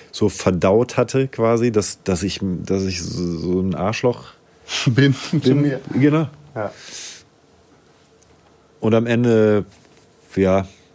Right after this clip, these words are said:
Speaker 1: jetzt seh ich's natürlich eher wie so ein, ah, guck mal, das ist das Gef-, Gefühl von, oder das ist dieser Satz
Speaker 2: Ja.
Speaker 1: sozusagen.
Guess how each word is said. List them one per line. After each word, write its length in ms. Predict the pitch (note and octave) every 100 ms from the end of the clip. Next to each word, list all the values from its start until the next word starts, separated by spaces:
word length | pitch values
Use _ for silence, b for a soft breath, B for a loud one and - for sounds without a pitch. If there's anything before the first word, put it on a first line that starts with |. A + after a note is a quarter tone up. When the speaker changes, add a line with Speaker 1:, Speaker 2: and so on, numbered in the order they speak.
| -
Speaker 1:
jetzt 160 | F#2 -
seh 100 | G2
ich's 140 | -
natürlich 340 | F2+ - F2+ -
eher 220 | F#2 F2
wie 80 | E2+
so 100 | E2
ein, 320 | E2 D#2+ D#2 b b b b _ _ _ _ _ _ _ _ _ _ _ _ _ _ _ _ _ _ _ _ _ _ _ _ _ -
ah, 180 | A2+ A2
guck 140 | - A2+
mal, 120 | F2
das 160 | D#2+
ist 160 | E2 -
das 140 | F2+ -
Gef-, 480 | - - - - - b b b b _ _
Gefühl 340 | - - B2 A#2
von, 180 | - G2+
oder 220 | G2+ G2
das 120 | F#2
ist 140 | G#2+
dieser 240 | G#2+ G2 F#2
Satz 540 | E2 F2+ - - - - -
Speaker 2:
Ja. 160 | A2
Speaker 1:
sozusagen. 400 | G#2 D#2+ D#2 D#2+